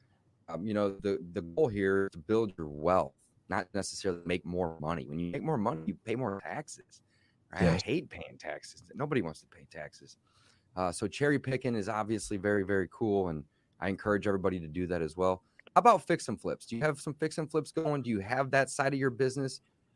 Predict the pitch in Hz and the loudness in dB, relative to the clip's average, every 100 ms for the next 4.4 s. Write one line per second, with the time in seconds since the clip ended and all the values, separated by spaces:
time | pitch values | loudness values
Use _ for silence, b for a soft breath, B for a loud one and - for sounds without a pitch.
0 | _ - 104 120 139 - 143 135 127 127 | _ -2 2 6 10 12 12 10 12 12
1 | 127 - 120 - 110 98 87 101 87 80 | 12 12 10 12 12 12 12 12 12 10
2 | 78 98 92 80 76 b b b b - | 10 12 12 12 6 b b b b 10
3 | 95 90 87 - 113 101 82 92 113 107 | 12 12 12 12 12 12 12 12 12 10
4 | - 101 110 85 | 8 8 10 8